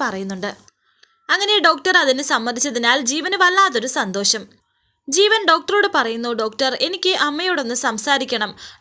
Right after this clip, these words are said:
ഡോക്ടറിൻ്റെ കയ്യിൽ നമ്പറില്ലേ? എനിക്ക് സുഖമായി എന്നൊന്ന് പറയണം. ജോലിയുടെ കാര്യം പറയണം. അതിനു വേണ്ടിയിട്ടാണ്"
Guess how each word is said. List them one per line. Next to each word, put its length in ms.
ഡോക്ടറിൻ്റെ 420
കയ്യിൽ 340
നമ്പറില്ലേ? 600
എനിക്ക് 340
സുഖമായി 580
എന്നൊന്ന് 460
പറയണം. 440
ജോലിയുടെ 500
കാര്യം 380
പറയണം. 440
അതിനു 280
വേണ്ടിയിട്ടാണ്" 600